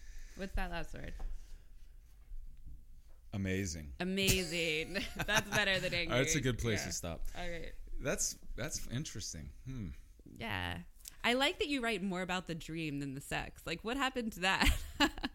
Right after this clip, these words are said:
Speaker 2: Yeah, I think, uh, I was, even then I was kinda j-, jaded about the sex, you know?
Speaker 1: Yeah.
Speaker 2: It's, it's kinda weird. I, I don't, I remember, I know who I was talking about there, and, like,
Speaker 1: Mm-hmm.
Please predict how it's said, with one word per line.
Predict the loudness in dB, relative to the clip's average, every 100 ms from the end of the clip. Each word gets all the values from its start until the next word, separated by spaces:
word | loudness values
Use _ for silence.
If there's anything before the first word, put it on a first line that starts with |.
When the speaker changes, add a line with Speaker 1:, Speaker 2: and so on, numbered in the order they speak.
| -6 -14 -16 -14 -6 2
Speaker 2:
Yeah, | 6 6
I |
think, | 4 0 4
uh, | 4 4 2 2
I |
was, | 2 2 0 -6 -14 -4
even | -2 2 4
then | 4 4
I |
was | 2 0
kinda | -2 0
j-, | -2 -4 -8 -12 -6
jaded | 0 0 0 -2
about | -2 -4 -4
the |
sex, | -4 -2 -2 -4 -8 -10 -12 -18 -20 -12
you | -8 -6
know? | -4
Speaker 1:
Yeah. | 0 4 6 4 2 0 -4 -10 -18 -20 -18 -2
Speaker 2:
It's, | 2 4 4
it's | 0
kinda | 0 0 2
weird. | 0 2
I, | 0 -2 -6 -8
I |
don't, | -6 -6 -8 -14 -20 -20 -20 -20 -8
I | 0
remember, | 4 6 4 6
I | 4
know | 6 8
who | 8
I | 6
was | 4 2
talking | 2 2 0
about | -2 -4 -4
there, | -2 -2 -2 -6 -2
and, | -2 0 0
like, | 2 2 0
Speaker 1:
Mm-hmm. | -4 -6